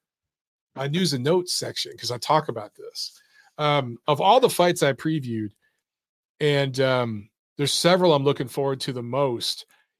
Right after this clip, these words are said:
You know, honestly, dude, it's either Inoue versus Fulton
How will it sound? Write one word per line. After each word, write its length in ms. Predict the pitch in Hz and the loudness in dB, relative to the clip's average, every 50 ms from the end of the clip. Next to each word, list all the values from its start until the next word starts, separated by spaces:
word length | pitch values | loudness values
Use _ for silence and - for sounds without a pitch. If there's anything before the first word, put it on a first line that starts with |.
| _ | _
You 100 | 151 165 | 2 2
know, 320 | 190 214 226 226 208 208 208 | 4 6 6 6 6 6 6
honestly, 460 | 190 185 202 233 240 208 - - 220 | 4 4 4 4 2 0 -2 -4 -6
dude, 460 | 208 196 220 220 220 214 208 185 175 _ _ _ _ _ _ _ _ _ _ _ _ _ _ _ _ _ _ _ _ _ _ _ _ _ _ _ _ _ _ _ _ - | -4 -2 0 0 2 0 0 -2 -6 _ _ _ _ _ _ _ _ _ _ _ _ _ _ _ _ _ _ _ _ _ _ _ _ _ _ _ _ _ _ _ _ -2
it's 180 | 170 165 - | -2 -2 0
either 320 | 202 240 254 254 240 214 185 | -4 -2 2 4 6 6 4
Inoue 540 | - 175 180 190 202 202 202 202 202 202 196 | 4 0 0 0 2 2 2 4 4 2 2
versus 280 | 165 165 156 143 - - | 2 0 -2 -2 -2 -6
Fulton 680 | - - 151 151 170 175 170 180 185 185 185 185 185 | -4 -2 -2 -2 -2 -2 -4 -6 -6 -6 -8 -12 -16